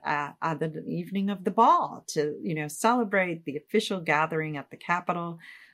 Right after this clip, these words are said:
uh, just prior to the Yuletide season.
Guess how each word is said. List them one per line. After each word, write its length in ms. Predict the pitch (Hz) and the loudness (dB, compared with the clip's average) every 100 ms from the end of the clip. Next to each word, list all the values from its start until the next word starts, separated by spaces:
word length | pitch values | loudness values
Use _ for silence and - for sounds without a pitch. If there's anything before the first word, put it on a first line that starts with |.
| - | -8
uh, 140 | 131 | -6
just 240 | 160 165 | -6 -6
prior 340 | - 131 143 147 | 0 2 4 2
to 160 | - | -2
the 100 | 127 | -6
Yuletide 640 | 123 151 165 165 135 120 117 | -4 -2 -4 -4 -4 -4 -6
season. 640 | - 208 208 185 175 170 | -6 -2 -2 -4 -8 -10